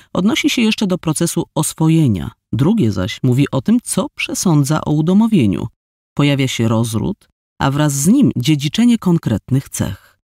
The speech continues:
Pojęcie cech udomowienia wraz z ich opisem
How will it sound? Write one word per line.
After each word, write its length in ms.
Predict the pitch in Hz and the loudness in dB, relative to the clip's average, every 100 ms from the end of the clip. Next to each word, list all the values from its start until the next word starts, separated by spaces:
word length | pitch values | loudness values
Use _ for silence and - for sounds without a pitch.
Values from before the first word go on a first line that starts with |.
| _ _ _ - | _ _ _ -2
Pojęcie 500 | 170 185 202 - 143 | 2 4 2 0 -4
cech 480 | - - - - - | -4 -6 -6 -8 -2
udomowienia 760 | 208 240 240 151 117 107 - - | 0 2 0 -2 -2 -2 -4 -4
wraz 200 | 139 139 | -2 -2
z 160 | 120 - | -2 -2
ich 180 | 135 - | -2 -2
opisem 460 | 165 254 - 160 | -2 0 0 -2